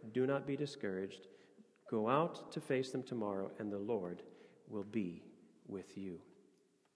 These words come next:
So, of course, Jehoshaphat followed the instructions.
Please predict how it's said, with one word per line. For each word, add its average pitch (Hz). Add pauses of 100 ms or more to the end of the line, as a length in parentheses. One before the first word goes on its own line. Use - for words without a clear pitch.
(340)
So, -
of 131
course, 156 (500)
Jehoshaphat 135
followed 151
the 151
instructions. 143